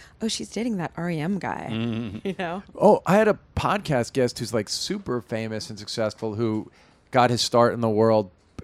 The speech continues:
Speaker 3: by being the D P, the cinematographer on The One I Love, which is, uh, Alton Brown. Do you know, do you know that he
Speaker 1: I know who he is.
Speaker 3: Do you know that Alton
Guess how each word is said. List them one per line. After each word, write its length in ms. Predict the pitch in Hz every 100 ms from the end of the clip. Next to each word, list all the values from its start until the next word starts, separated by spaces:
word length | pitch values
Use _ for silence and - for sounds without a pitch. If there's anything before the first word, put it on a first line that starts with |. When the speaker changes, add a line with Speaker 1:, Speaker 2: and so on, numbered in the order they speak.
| -
Speaker 3:
by 220 | 107 104
being 300 | 90 113 104
the 60 |
D 260 | 98 - 117
P, 420 | - 143 139 110
the 80 | 104
cinematographer 920 | - 113 107 117 120 135 127 104 98 95 - _ _
on 140 | 113 110
The 60 |
One 140 | 110 110
I 60 | 110
Love, 200 | 127 120
which 140 | 107
is, 120 | 110 - -
uh, 60 | - -
Alton 340 | 113 123 135
Brown. 420 | 98 98 117 160 - - - - _
Do 120 | - 156
you 40 |
know, 380 | 202 196 202 151 _ _ _ _ -
do 120 | 127
you 60 | 185
know 180 | 156
that 200 | 175 214
he 200 | 135 170 143 -
Speaker 1:
I 120 | 220 233
know 180 | 262
who 200 | 277 240
he 140 | 214 214
is. 300 | 359 214 -
Speaker 3:
Do 60 |
you 60 | 180
know 60 | 247
that 120 | 240
Alton 560 | 143 165 202 202 170